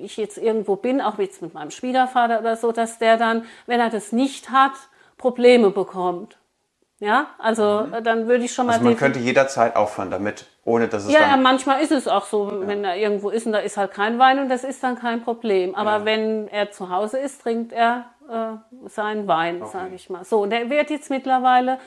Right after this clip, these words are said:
Speaker 1: äh, ist neunundachtzig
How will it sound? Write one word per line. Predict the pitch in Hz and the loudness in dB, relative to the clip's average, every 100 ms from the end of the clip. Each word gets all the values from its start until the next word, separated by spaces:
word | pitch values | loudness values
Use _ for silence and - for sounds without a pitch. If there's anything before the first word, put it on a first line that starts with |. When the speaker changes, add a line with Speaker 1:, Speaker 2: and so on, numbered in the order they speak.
| - - - _ _ | -20 -20 -20 _ _
Speaker 1:
äh, | 247 240 247 240 - _ _ _ | 2 2 2 -4 -14 _ _ _
ist | 320 277 262 | -2 0 2
neunundachtzig | 254 247 208 185 180 180 - - 180 - | 2 2 0 -2 -4 -8 -10 -16 -16 -18